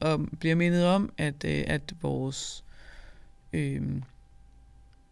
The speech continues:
at vores produkter findes, vores service findes, og, og at, øh, de kan få hjælpen hos os. Ellers så kan det også godt være, at de har behovet, men finder, finder et produkt eller en service et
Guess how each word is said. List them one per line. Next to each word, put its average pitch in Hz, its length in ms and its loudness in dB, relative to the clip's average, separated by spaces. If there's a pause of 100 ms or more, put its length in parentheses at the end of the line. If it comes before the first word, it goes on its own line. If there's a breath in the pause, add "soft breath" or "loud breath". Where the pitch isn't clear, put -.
(220)
at 160 140 2
vores 165 200 4
produkter 160 500 -2
findes, 165 480 0
vores 151 140 -2
service 165 560 0
findes, 143 580 -4
og, 143 300 -2
og 151 200 0
at, 147 320 -2
øh, 147 160 -2
de 151 80 -2
kan 156 140 -4
få 165 120 -2
hjælpen 151 400 0
hos 139 260 -6
os. - 380 -8 (600 loud breath)
Ellers 220 180 6
så 226 60 4
kan 233 80 6
det 202 60 4
også 202 120 0
godt 208 60 0
være, 190 80 6
at 180 60 4
de 165 60 2
har 185 180 0
behovet, 160 380 2
men 139 140 -2
finder, 156 420 0
finder 170 600 0
et 156 180 -4
produkt 175 560 -4
eller 151 260 0
en 147 60 -2
service 156 460 0
et - 60 -6